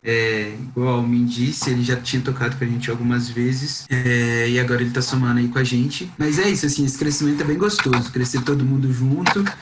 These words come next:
também é bem conflituoso, mas acho que faz parte, assim, porque a gente acaba aprendendo demais e, e, e, e somando sempre um com o outro.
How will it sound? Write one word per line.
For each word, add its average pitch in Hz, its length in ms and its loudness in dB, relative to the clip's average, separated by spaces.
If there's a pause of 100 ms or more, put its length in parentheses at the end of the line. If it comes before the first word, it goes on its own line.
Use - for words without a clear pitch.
(120)
também 151 260 2
é 156 60 2
bem 170 180 2
conflituoso, 185 920 0
mas 180 300 0
acho 165 220 0
que - 60 -14
faz 175 240 2
parte, 143 400 0
assim, 131 360 -2
porque 127 560 0
a 123 60 0
gente 127 800 0
acaba 139 680 0 (260)
aprendendo 143 720 0
demais 160 680 0
e, 170 60 -6
e, 135 920 -2 (220)
e, 131 140 -2 (140)
e 143 40 0
somando 151 580 0
sempre 139 420 -2
um 131 80 0
com 127 120 -2
o 123 100 2
outro. 147 300 -2